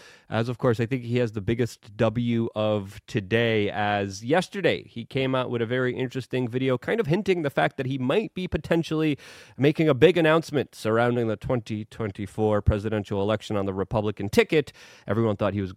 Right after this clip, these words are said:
maybe going to be endorsing somebody, and he came out today very proudly saying that he supports hashtag Never Nikki going against Nikki Haley and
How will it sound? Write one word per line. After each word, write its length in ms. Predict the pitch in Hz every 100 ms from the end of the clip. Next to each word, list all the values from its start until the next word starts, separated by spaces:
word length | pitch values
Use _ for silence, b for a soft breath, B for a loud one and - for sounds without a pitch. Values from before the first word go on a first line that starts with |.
| _
maybe 220 | 104 95
going 200 | 95 92
to 80 | 87
be 140 | 90
endorsing 460 | 85 82 98 - 95
somebody, 560 | - 98 92 92 92 90 b b
and 500 | - 95 92 90 90
he 260 | 85 90 87
came 300 | - 95 92
out 380 | 90 80 - - _ _
today 540 | - 101 110 98 92 -
very 400 | 90 95 95 92
proudly 540 | - 127 120 107 98 95
saying 400 | - 98 95 92
that 200 | 90 -
he 140 | 104
supports 640 | - 95 107 101 92 - b b b -
hashtag 460 | 101 - 104 92
Never 320 | 87 110 139 143
Nikki 460 | 147 - 113 95 b b b b -
going 340 | 131 135 139
against 560 | 120 123 117 - - - -
Nikki 360 | 110 151 165
Haley 520 | 160 151 131 117 110
and 380 | - 110 107 110